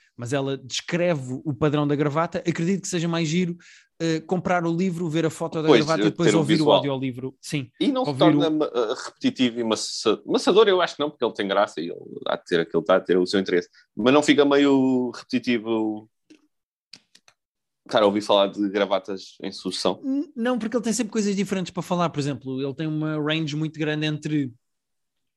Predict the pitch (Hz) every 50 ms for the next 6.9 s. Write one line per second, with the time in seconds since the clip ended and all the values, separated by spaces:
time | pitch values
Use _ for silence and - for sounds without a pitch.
0 | - - - - _ _ - - 170 165 170 170 160 143 143 156 165 165 156 147
1 | 131 135 - - 131 127 127 127 120 120 117 113 110 104 127 135 147 151 151 139
2 | 147 139 123 143 147 147 143 135 135 135 135 143 - - - 147 147 139 135 117
3 | - - - - - - - 160 147 160 170 196 196 147 120 - - - _ -
4 | - 160 147 156 - - - - 156 175 196 160 135 123 117 117 113 110 110 -
5 | - 135 127 147 143 123 117 117 123 120 - 143 131 - 185 202 214 220 214 -
6 | - - - - - 180 190 - 170 185 190 202 175 170 165 160 160 -